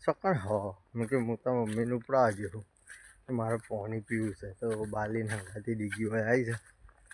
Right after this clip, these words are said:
હા, તો મિત્રો, પાણી પાણી પાતા આવીએ, ડીગીને મળતા આવીએ અને કદાચ સાંજની પોટલી થઈ જાય તો ઉપડાવતા. ડીગે!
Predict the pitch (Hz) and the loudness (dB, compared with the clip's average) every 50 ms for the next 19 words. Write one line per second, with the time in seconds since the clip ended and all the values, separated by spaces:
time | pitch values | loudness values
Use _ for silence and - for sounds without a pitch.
0 | - - - - - - - - _ _ _ - - - - - _ - - - | -20 -20 -20 -18 -18 -20 -20 -20 _ _ _ -20 -20 -20 -20 -20 _ -6 -4 -2
1 | 123 120 110 - - 127 120 113 104 - 117 117 110 - - _ - 120 113 113 | -2 -2 -2 -2 0 2 2 2 2 4 4 2 2 2 -4 _ -4 -2 0 0
2 | 113 107 110 113 113 110 - - 107 98 98 - 123 120 117 123 127 135 127 - | 0 2 2 2 2 0 0 -2 -4 -4 -2 2 2 2 4 4 2 2 0 -2
3 | - _ - - - - - - - - - _ _ - - - _ _ - - | -8 _ -20 -20 -20 -20 -20 -20 -20 -20 -20 _ _ -20 -20 -20 _ _ -10 -6
4 | 113 104 101 104 110 104 101 107 101 98 101 95 - 117 120 123 127 131 131 123 | -4 -4 -2 -2 -2 -2 -2 -2 -2 -4 -4 -4 -2 0 0 2 2 2 0 0
5 | - _ _ _ _ _ _ - - _ _ _ _ _ _ _ - - 98 101 | -4 _ _ _ _ _ _ -20 -20 _ _ _ _ _ _ _ -12 -8 -6 -4
6 | 107 98 104 104 98 101 101 - _ _ _ _ - - - _ _ _ _ _ | -4 -4 -4 -4 -4 -6 -8 -10 _ _ _ _ -20 -20 -20 _ _ _ _ _
7 | _ _ _ - 110 110 113 117 110 - - 117 110 107 107 110 104 - - 107 | _ _ _ -8 -4 -2 -2 -2 -2 -2 -2 -4 -2 -2 -2 -4 -4 -4 -6 -12
8 | 95 - 107 107 95 - - 139 135 131 107 95 95 92 - _ - - - - | -10 -8 -8 -8 -8 -4 -2 -2 0 0 0 -4 -6 -8 -14 _ -20 -20 -20 -20
9 | - - - 127 107 - - 107 104 101 95 95 - - - - - - - - | -18 -12 -8 -8 -8 -6 -2 -2 -2 -2 -4 -8 -12 -14 -12 -12 -12 -14 -16 -20
10 | - - - - - - - - - - - - - - - - - - - - | -20 -20 -20 -20 -20 -20 -16 -16 -16 -16 -16 -16 -16 -16 -16 -16 -16 -10 0 4
11 | 160 190 180 190 254 277 285 285 294 294 302 311 | 4 6 12 12 12 12 12 12 12 12 12 12